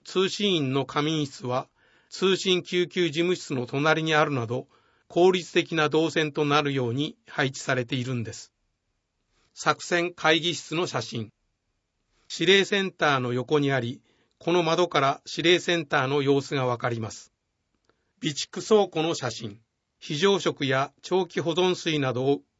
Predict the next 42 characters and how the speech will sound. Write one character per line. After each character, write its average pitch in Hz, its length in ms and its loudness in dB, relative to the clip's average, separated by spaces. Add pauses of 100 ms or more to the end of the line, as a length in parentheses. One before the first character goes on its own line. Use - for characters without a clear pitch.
備 135 120 -10
蓄 - 220 -6
す - 120 -8
る 156 140 -2
予 143 160 2
定 135 180 0
で 123 140 -2
す。 - 240 -14 (1120)
写 147 180 -2
真 165 400 -4
終 143 100 -2
わ 139 80 4
り 139 100 -2
ま 135 120 2
す。 - 280 -14 (800)
災 175 340 4
害 180 200 6
に 170 140 0
よ 156 140 4
り 165 100 0
強 160 260 4
く。 - 200 -20 (1040)
新 185 340 2
し 220 220 0
い 160 40 -2
消 151 240 4
防 147 180 4
庁 143 200 0
舎 127 160 -4
は、 123 280 -4 (540)
大 185 220 4
き - 120 -6
な 156 140 4
災 151 240 2
害 143 220 2
が 139 160 0
起 156 100 2
き - 80 -14
た 139 140 -2
時 127 240 -6
に 120 80 -2
も 131 220 -4